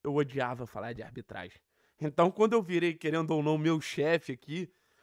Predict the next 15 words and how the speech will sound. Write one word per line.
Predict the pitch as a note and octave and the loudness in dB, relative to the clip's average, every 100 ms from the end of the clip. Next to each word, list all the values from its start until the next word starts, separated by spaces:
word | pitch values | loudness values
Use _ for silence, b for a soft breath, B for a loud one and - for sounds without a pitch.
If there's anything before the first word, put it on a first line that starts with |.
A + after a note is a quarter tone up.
| b | b
uma | E3+ F3+ | -2 0
das | G3+ F3 | 2 0
minhas | D#3+ G#3 G#3 | 0 0 0
intenções | G3+ G#3 A3 F3 - G3+ G3+ | -2 0 2 2 0 0 0
era | G#3 | 0
falar | G3+ F#3 G3 | 0 0 -2
cada | - G3 G3 | -4 -6 -6
vez | F3 F#3 G#3+ | -2 -2 -4
menos | G3+ F#3 A3 B3 G3+ | -4 0 0 0 -4
de | G3 | -4
arbitragem, | F#3+ E3+ E3+ D#3+ F#3 G#3+ A#3 | -2 -4 -4 -2 -2 -2 -6
porque | D4+ C4 - | -10 -4 -2
eu | |
acho | E4+ - | 0 -2
que | C4 | -2